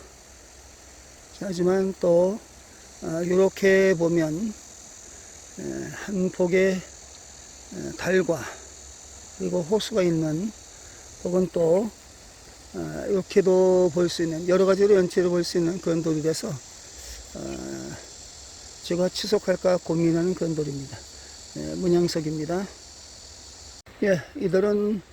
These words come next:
아, 호박 칼라석입니다. 아, 이런 흰 석지대 돌이,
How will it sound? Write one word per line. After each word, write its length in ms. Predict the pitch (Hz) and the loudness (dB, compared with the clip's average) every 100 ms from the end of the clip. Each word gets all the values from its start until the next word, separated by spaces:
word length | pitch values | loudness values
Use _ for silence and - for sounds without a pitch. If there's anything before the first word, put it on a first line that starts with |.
| - - - - - - - | -20 -20 -20 -20 -20 -16 -8
아, 220 | 180 175 | -8 -4
호박 240 | 202 220 - | 0 0 0
칼라석입니다. 760 | 226 214 196 175 165 151 139 - - - - - - - - - - - - - - - | 2 4 2 0 -4 -6 -10 -18 -20 -20 -20 -20 -20 -20 -20 -20 -20 -20 -20 -20 -18 -8
아, 100 | 190 | -2
이런 640 | 185 196 202 202 202 208 - - - | 2 4 4 4 2 0 -4 -16 -14
흰 420 | - 240 208 208 | -6 0 2 2
석지대 440 | - 190 196 185 | 0 -2 0 2
돌이, 760 | 180 175 160 - - - 220 | 2 0 -2 -10 -14 -6 -2